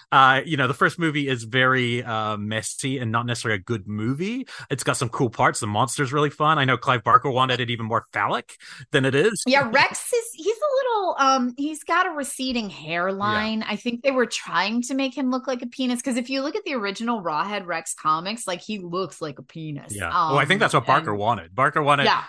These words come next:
Speaker 1: a full, but I think this is a great emblem for Ireland, uh, you know, 'cause he pisses on a priest. Come on, what could be more exciting and Irish than that? Just is very cool,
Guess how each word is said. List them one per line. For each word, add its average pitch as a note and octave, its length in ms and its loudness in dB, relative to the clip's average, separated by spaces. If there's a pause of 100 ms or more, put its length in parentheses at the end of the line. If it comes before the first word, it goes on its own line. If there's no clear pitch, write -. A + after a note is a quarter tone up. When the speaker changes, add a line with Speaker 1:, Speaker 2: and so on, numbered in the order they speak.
Speaker 1:
a C3+ 100 2 (100)
full, C#3+ 140 4
but D3+ 100 4
I F#3 100 8
think F3 200 -2
this D3 180 -4
is C#3+ 100 -4
a C#3+ 40 -2
great D#3+ 400 -2
emblem B2+ 420 0
for A#2 160 -4
Ireland, A#2 640 4 (300)
uh, A2+ 280 6
you A#2+ 100 0
know, A2+ 100 0
'cause A2+ 140 -8
he A#2+ 80 -6
pisses B2 320 -4
on A2 60 -2
a G2+ 80 0
priest. - 240 -6
Come D3+ 140 0
on, A#2 160 4
what D#3 140 2
could C3+ 140 -2
be B2+ 160 0
more A#2+ 240 4
exciting A#2 440 -2
and A2 80 -4
Irish A2+ 280 0
than A#2 80 -4
that? A2 180 -4
Just - 260 -6
is G#2 140 -12
very G#2 240 0
cool, G#2 360 -4